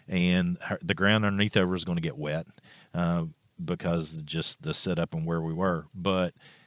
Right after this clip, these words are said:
uh, all we did was put down a garbage bag directly under her bivy tent, and that way what was underneath of her stayed dry.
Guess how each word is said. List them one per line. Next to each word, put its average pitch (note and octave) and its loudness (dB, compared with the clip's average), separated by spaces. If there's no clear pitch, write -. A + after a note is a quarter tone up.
uh, F2 2
all G2+ 6
we B2 4
did B2 4
was F#2+ -4
put - -2
down A2 4
a A2 -2
garbage G#2 2
bag F#2+ 2
directly G#2 0
under G#2+ 0
her F#2+ 0
bivy G#2+ 0
tent, G2 0
and F2 2
that F#2+ -2
way G2+ 4
what G2 0
was G2 -4
underneath G#2 0
of G#2+ 6
her G2+ -4
stayed A2+ 0
dry. A2 2